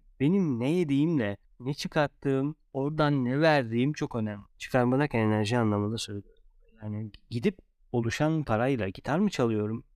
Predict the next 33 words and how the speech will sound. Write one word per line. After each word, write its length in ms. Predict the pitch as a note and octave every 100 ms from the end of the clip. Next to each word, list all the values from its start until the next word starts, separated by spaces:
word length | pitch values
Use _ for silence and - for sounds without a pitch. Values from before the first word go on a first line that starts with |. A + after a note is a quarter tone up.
| _
Ya 140 | -
da 200 | - A#2 _ _ - -
ne 80 | B2
yapıyorum? 640 | E3+ - A#2 G#2+ C#3 C#3+
Bu 140 | B2
önemli. 240 | A2+ A2 A2+
Çünkü 300 | G3+ F3 C3+
bu 340 | F#3+ A3+ - -
bir 40 | E3
süre 260 | - F#3+
sonra 280 | D#3+ D#3 D#3
bizi 160 | D3 E3
sorumlu 420 | - C#3 B2+ C#3
kılıyor. 400 | - A#2 G2 F2 - _
Ve 100 | B2
siz 200 | B2 F#3
sorumluluğunuzu 1040 | - - C3 B2+ C3+ C3+ C3 C3+ C3+ C#3 D#3
hissettiğiniz 1000 | A#2 A2 - C3 - - C3 D#3+ E3 C3 G#2+ G2 -
boyutta 640 | A#2+ C#3+ - - A#2+ F#3 - _ _
destek 380 | A#2 - E3+ D3+
olmaya 360 | C3 B2 B2
başlıyorsunuz. 680 | A2 - - - - - _ -
Çünkü 260 | D3 D3
bu 420 | C3+ F#3 G3 C3+
bir 300 | C#3 E3 - - -
insanın 680 | C3+ C#3 - D#3+ C#3+ B2 E3+ _ _ -
içinde 500 | B2+ - C#3 C#3 D#3+
olduğu 680 | C3+ C3 A#2 G#2 A2 A2+ B2+
ve 60 | A#2
parçası 640 | - A#2 - B2 - E3+
olduğu 640 | D3+ A#2 G#2+ G#2+ B2+ D#3
bir 60 | D3
seviye. 560 | - - B2 A2 G2+